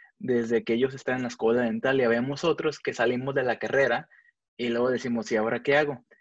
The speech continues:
Entonces, cuéntame, no únicamente cómo fue o por qué fue que te decidiste entrar en la odontología, sino también cómo fue que se te, que, se meti-, se te metió a la cabeza de, "Me voy a ir a España a hacerme, a hacerme dentista ya".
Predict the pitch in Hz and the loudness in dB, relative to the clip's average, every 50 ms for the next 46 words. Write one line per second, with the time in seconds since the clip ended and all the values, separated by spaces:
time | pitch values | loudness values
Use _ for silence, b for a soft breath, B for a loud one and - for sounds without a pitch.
0 | b b b _ 123 120 131 131 147 160 156 - - 180 180 - 190 202 202 92 | b b b _ -10 -8 -6 -4 -4 -6 -6 -4 -4 -4 -2 -2 -2 0 0 -2
1 | - - - _ - 139 135 135 139 139 147 160 165 185 - 180 151 139 131 139 | -2 -6 -10 _ -10 -8 -6 -4 -2 -2 -2 -2 -4 -2 -2 0 0 0 -2 -2
2 | - 147 - 151 151 147 143 - 156 151 151 147 - - 107 - - 117 110 - | -4 -4 -4 -4 -4 -4 -4 2 4 4 4 4 0 -4 -4 -2 -2 -2 0 -2
3 | 139 - - _ 156 151 143 147 - - - 139 120 107 - _ - 131 131 127 | -4 -6 -4 _ 2 4 4 2 -2 -4 -2 -2 -2 -2 -6 _ 0 0 0 0
4 | - 135 135 143 135 - - - 170 165 - - 135 135 127 143 123 131 139 143 | 0 -2 -2 -2 -2 -2 -2 0 0 0 0 0 -4 -6 -4 -2 2 2 2 2
5 | 143 135 135 127 120 - 123 113 117 117 - 143 139 131 - 127 123 120 120 120 | 0 0 0 -2 -2 0 0 0 0 0 0 0 0 0 0 -2 -4 -2 -2 -2
6 | 117 127 135 139 - 190 196 190 - 202 202 214 208 - 202 - - - 147 - | -2 -2 -4 -2 -2 -2 0 2 0 2 2 0 0 0 -2 -4 -2 0 0 -2
7 | - 135 135 - - 139 139 131 - - - - - 135 - 143 139 123 127 139 | -2 -6 -6 -4 -4 -4 -4 -4 -8 -12 -10 -4 -4 0 2 2 0 4 2 2
8 | 160 185 - 165 151 151 147 - 185 180 175 - 143 - _ - 127 123 120 123 | 2 2 0 2 2 2 2 2 2 4 4 4 2 2 _ -8 -8 -4 -2 0
9 | 131 143 160 175 - - _ _ 139 135 135 127 117 101 - 127 120 120 135 139 | 0 0 0 0 -4 -6 _ _ -4 -4 -2 -4 -8 -8 -6 -8 -10 -8 -8 -10
10 | 139 131 110 - - - 123 120 127 143 139 117 107 - 117 - - _ 107 107 | -10 -8 -8 -10 -8 -8 -10 -8 -6 -8 -8 -8 -10 -12 -14 -14 -8 _ -2 -2
11 | 110 101 92 | 0 -2 -4